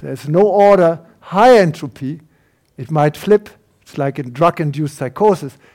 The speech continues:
It's a very volatile state. It can go in both directions experientially. In a very good direction, where you experience you're part of the wider universe, connectedness or alignment, as I like to say,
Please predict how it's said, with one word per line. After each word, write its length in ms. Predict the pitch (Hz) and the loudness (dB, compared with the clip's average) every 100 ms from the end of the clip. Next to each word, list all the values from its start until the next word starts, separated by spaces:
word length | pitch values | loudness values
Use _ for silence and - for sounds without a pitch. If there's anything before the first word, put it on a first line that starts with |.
| - | -18
It's 120 | 113 | -12
a 60 | 147 | -2
very 260 | 180 196 | 2 2
volatile 680 | 165 175 165 156 - 135 123 | 2 2 2 -2 -4 -6 -6
state. 420 | - 165 82 - _ _ _ _ | -8 -6 -6 -10 _ _ _ _
It 140 | - - | -20 -10
can 200 | 151 143 | -6 0
go 260 | 151 156 | 2 2
in 160 | 139 139 | -2 -10
both 460 | 143 135 190 196 | -8 0 2 2
directions 560 | 196 175 160 143 - - _ _ | -2 0 0 -4 -8 -20 _ _
experientially. 880 | 117 - - 139 131 117 117 98 101 _ _ _ - | -18 -14 -8 -6 -6 -8 -10 -16 -20 _ _ _ -12
In 100 | 131 | -8
a 60 | |
very 260 | 135 143 131 | -4 -2 -2
good 240 | 123 175 | -2 -2
direction, 580 | 196 196 208 208 - 254 _ _ - _ _ - | 0 0 0 -4 -12 -16 _ _ -20 _ _ -12
where 120 | 135 | -8
you 160 | 143 | -6
experience 720 | 131 - - 185 180 165 156 143 | -6 -10 -4 0 2 2 0 -6
you're 120 | 135 | -8
part 400 | - 165 170 175 | -2 2 2 0
of 140 | 127 | -6
the 80 | 143 | -6
wider 560 | 147 151 156 147 101 123 | -2 0 0 -2 -6 -8
universe, 640 | 143 175 170 156 156 147 _ | -4 -2 -2 -2 -2 -6 _
connectedness 920 | - 131 151 160 196 - 214 233 - _ | -10 -4 -4 -4 -8 -8 -8 -8 -16 _
or 180 | - 131 | -10 -6
alignment, 680 | 113 131 127 139 151 196 - | -2 -2 0 -2 -4 -6 -10
as 120 | _ | _
I 60 | 160 | -10
like 280 | 165 160 160 | -8 -8 -10
to 100 | 175 | -20
say, 240 | - 185 | -20 -20